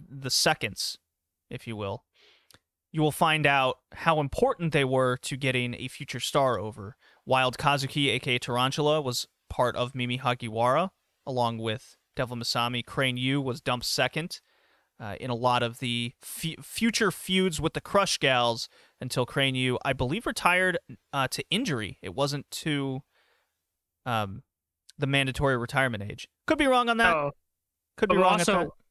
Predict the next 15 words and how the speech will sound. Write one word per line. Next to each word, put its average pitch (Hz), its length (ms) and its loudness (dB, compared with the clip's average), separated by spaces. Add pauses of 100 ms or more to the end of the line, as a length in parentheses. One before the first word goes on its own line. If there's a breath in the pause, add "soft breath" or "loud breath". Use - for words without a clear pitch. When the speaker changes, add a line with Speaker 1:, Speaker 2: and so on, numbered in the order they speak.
(200)
Speaker 2:
with, 190 120 0
Speaker 1:
But 156 200 4
Speaker 2:
uh, 143 60 -2
with 151 120 -2
the 175 60 2
Crane 165 260 2
Yu 196 100 2
stuff, 139 320 0
pay 202 140 4
attention 180 560 2
to, 147 380 2 (260 loud breath)
at 180 120 2
some 339 260 4
point, 175 420 0
a 147 160 2